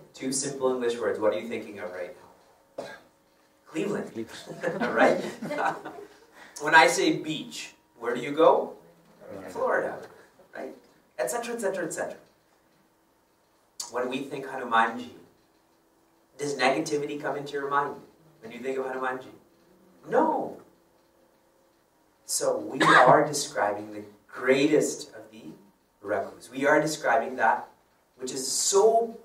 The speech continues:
Speaker 1: pure, again, because I want to be the same. And finally, Jo Dayaku. Dayaku means the one who can give. Phala, sweetness, what we want. Chari, the four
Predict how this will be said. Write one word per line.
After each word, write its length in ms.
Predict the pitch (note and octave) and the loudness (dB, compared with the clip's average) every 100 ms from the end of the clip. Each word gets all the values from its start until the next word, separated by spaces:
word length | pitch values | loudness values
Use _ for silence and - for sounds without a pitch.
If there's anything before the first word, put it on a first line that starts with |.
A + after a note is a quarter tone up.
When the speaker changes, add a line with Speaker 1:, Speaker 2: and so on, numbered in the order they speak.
| - | -16
Speaker 1:
pure, 440 | G3 - - - - - _ _ _ _ _ - | -2 0 2 0 -6 -18 _ _ _ _ _ -12
again, 480 | - - C3+ D#3 D#3 | -8 2 2 4 2
because 300 | E3 E3+ - | 2 2 -2
I 280 | - B2+ C3 | 0 4 4
want 420 | C3 G2 G2 - - _ _ | 4 2 -2 -6 -20 _ _
to 60 | - - | -20 -20
be 140 | G#2 | -14
the 140 | G#2 G2+ | -10 -6
same. 340 | - - - - _ _ _ _ _ _ _ _ _ _ | -6 -6 -10 -16 _ _ _ _ _ _ _ _ _ _
And 140 | - | -6
finally, 400 | - - - - - - _ _ _ _ _ _ _ _ _ _ | 0 0 -2 -10 -16 -20 _ _ _ _ _ _ _ _ _ _
Jo 480 | - C#3+ D#3+ G3+ G#3 | 0 8 8 8 6
Dayaku. 560 | G3+ - - - - - - _ _ _ - | 6 8 6 4 0 -10 -18 _ _ _ -2
Dayaku 420 | G#2+ A#2 C3 C3+ | 2 2 2 -4
means 240 | C3+ D3 C#3 | -8 -10 -4
the 60 | |
one 160 | B2 B2 | -2 -2
who 120 | C3 | -4
can 240 | C3 B2 G#2 | -8 -8 -8
give. 300 | G#2 G2 - - - _ _ _ _ | -6 -6 -6 -14 -20 _ _ _ _
Phala, 520 | - - D#3 G3 - - _ _ _ _ _ _ _ _ - | 2 4 4 2 0 -8 _ _ _ _ _ _ _ _ -10
sweetness, 840 | - - C#3+ D3 - - - - | -6 -4 -6 -10 -10 -14 -14 -4
what 140 | B2+ A#2 | -2 -2
we 120 | B2 | -4
want. 600 | A2+ A2 G#2 G2+ - - _ _ | 0 2 2 -2 -16 -20 _ _
Chari, 500 | - C3 A#2 - F#3 | -2 6 6 6 2
the 80 | E3+ | -6
four 800 | - - - E3 F3+ - - - | -8 -12 -8 0 4 4 2 -4